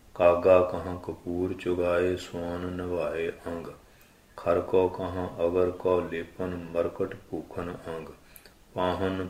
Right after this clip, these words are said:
ਪਤਤ ਬਾਨ ਨਹੀਂ ਬੇਦੇ, ਰੀਤੇ ਹੋਏ ਨਿਖੰਗ, ਸੂਰਦਾਸ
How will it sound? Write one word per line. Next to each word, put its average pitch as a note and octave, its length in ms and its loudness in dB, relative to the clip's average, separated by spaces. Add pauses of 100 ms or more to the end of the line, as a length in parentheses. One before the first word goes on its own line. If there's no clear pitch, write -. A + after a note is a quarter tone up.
(140)
ਪਤਤ F2+ 400 -2
ਬਾਨ F2 560 -4
ਨਹੀਂ F2+ 240 -4
ਬੇਦੇ, F#2 540 0
ਰੀਤੇ F2+ 580 -2
ਹੋਏ F2 160 -2
ਨਿਖੰਗ, E2 540 -10 (600)
ਸੂਰਦਾਸ F2 920 2